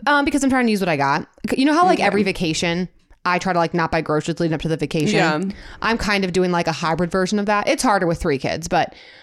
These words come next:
Speaker 1: um, I'm trying to use up some cans, use up some
Speaker 2: Okay.
Speaker 1: freezer stuff, use up, use what we got. I'm buying
Speaker 2: Mm-hmm.
Speaker 1: some days, some weeks I'm like, I wanna plan out my meals. I'm gonna buy everything.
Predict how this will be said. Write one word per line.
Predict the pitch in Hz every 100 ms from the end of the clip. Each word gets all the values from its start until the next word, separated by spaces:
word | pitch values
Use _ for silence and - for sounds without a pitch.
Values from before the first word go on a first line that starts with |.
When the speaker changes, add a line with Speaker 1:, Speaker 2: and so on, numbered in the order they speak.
| - -
Speaker 1:
um, | 196 180 151 117 117 196 - _ _ _ _ -
I'm | 214
trying | 214 214
to | 190
use | 180 220
up |
some | - 214
cans, | - 233 196 139 127 180 180
use | 185 170
up | 180 -
some | 196 214 196
Speaker 2:
Okay. | 208
Speaker 1:
freezer | 196 254 233 196
stuff, | 175 - 160 117 82 - -
use | 196 190
up, | 190 190
use | 214 226
what | 220
we | 202
got. | - 113 -
I'm | 202
buying | 185 208 208 214 220
Speaker 2:
Mm-hmm. | - - - - - - -
Speaker 1:
some | - 311
days, | 381 427 370 -
some | 247 285
weeks | 370 -
I'm | 254
like, | 233 190 170 - - - -
I | 208
wanna | 220 262
plan | 269 269
out | 240
my |
meals. | 233 214 208
I'm | -
gonna | 202 233
buy | 208 190
everything. | 185 185 175 180 170